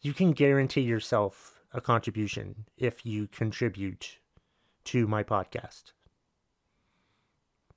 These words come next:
You know, that's basically it. If you don't wanna give money and still listen for free, I don't give a ca-, I don't care. This is just something I'm trying. I might not try it for very long. I might stop doing it. I also thought that I need to re-, re-, I need to tweak it a bit 'cause I,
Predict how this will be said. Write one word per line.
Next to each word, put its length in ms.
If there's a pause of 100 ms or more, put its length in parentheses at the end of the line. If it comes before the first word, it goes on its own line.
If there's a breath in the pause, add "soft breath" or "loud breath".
(140)
You 80
know, 260
that's 220
basically 380
it. 80 (260)
If 160
you 60
don't 100
wanna 140
give 100
money 260
and 120
still 220
listen 200
for 140
free, 260 (240)
I 80
don't 80
give 200
a 20
ca-, 200
I 100
don't 200
care. 400 (260 soft breath)
This 140
is 80
just 200
something 200
I'm 100
trying. 520
I 320
might 180
not 140
try 160
it 160
for 60
very 200
long. 380
I 20
might 160
stop 240
doing 220
it. 180 (340 loud breath)
I 40
also 240
thought 180
that 120
I 80
need 180
to 80
re-, 180 (220)
re-, 480 (1400 soft breath)
I 80
need 140
to 60
tweak 300
it 120
a 40
bit 260
'cause 260
I, 220